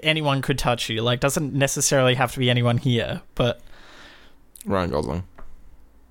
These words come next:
Speaker 2: It's, yeah. If this is your first time tuning into the two five oh, we have taken a snapshot of I M D B's top two hundred fifty movies of all time as of January twenty twenty, and we've begun watching them from number two fifty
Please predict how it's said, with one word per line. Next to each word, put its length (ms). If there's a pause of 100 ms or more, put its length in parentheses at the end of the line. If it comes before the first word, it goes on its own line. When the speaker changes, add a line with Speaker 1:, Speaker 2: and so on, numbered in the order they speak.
(1200)
Speaker 2:
It's, 220
yeah. 160 (500)
If 80
this 100
is 60
your 100
first 240
time 160
tuning 300
into 140
the 80
two 180
five 320
oh, 240
we 140
have 100
taken 380
a 40
snapshot 560
of 160
I 120
M 100
D 120
B's 280 (100)
top 380
two 160
hundred 240
fifty 180
movies 280
of 80
all 120
time 400
as 160
of 140
January 420
twenty 240
twenty, 380 (320)
and 80
we've 100
begun 320
watching 300
them 160
from 160
number 200
two 220
fifty 500